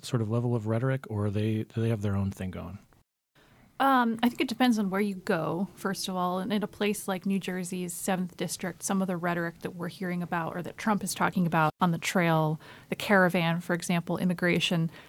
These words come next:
Speaker 2: that's not a major concern for these people. You know, it's, it's an affluent, well-educated district. They're looking for,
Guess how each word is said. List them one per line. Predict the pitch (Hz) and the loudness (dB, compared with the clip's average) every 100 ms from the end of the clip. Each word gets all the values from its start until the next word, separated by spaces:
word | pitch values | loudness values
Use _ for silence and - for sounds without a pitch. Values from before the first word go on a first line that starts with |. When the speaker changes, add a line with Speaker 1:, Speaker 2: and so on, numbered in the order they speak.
| - | -10
Speaker 2:
that's | 302 - | -4 4
not | 302 | 6
a | |
major | 196 190 185 180 170 | 8 6 6 4 2
concern | 175 170 - 165 156 165 - | 0 -2 0 0 0 -2 0
for | 190 | 0
these | 170 165 | 0 -2
people. | - 180 - - | -2 -2 0 0
You | 190 | 2
know, | 170 | 2
it's, | 160 - | 2 0
it's | - - | -2 0
an | 180 | 4
affluent, | 175 175 - 180 165 170 | 4 4 4 4 4 4
well-educated | 165 165 160 180 180 165 160 | 4 2 0 -2 0 -2 -2
district. | 175 - 170 160 - | -2 0 -2 -2 -2
They're | 175 | 0
looking | 170 175 175 | 0 0 0
for, | 180 170 165 160 | 2 2 2 0